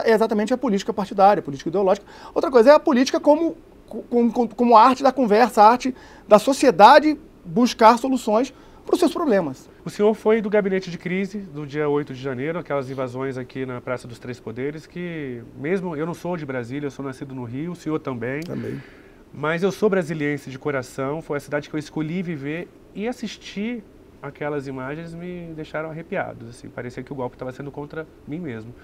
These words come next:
Speaker 2: Qual foi a sensação que o senhor teve ao ver aquelas invasões?
Speaker 1: É, foi uma, uma tristeza profunda, exatamente, um, um choque. Você, é uma coisa que realmente,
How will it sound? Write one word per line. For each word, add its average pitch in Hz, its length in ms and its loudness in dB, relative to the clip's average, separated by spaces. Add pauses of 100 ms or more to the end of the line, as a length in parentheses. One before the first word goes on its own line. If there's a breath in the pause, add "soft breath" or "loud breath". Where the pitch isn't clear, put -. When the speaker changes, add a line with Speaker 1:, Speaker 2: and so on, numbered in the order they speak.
(360 soft breath)
Speaker 2:
Qual 233 160 2
foi 233 220 -2
a 190 40 -4
sensação 170 380 -8
que - 100 -18
o - 40 -20
senhor 143 180 -8
teve 135 320 -6
ao 131 100 -8
ver 123 320 -8 (100)
aquelas 117 640 -10 (180)
invasões? 113 640 -10 (160)
Speaker 1:
É, 160 180 -6
foi 196 200 -2
uma, 240 200 0 (180)
uma 202 160 0
tristeza 196 420 -2
profunda, 190 540 -6 (280)
exatamente, 139 460 -8
um, 131 220 -6
um 143 80 -10
choque. 175 340 -2
Você, 131 240 -10
é - 20 -6
uma 196 120 -2
coisa 208 220 0
que 202 120 -6
realmente, 185 600 -4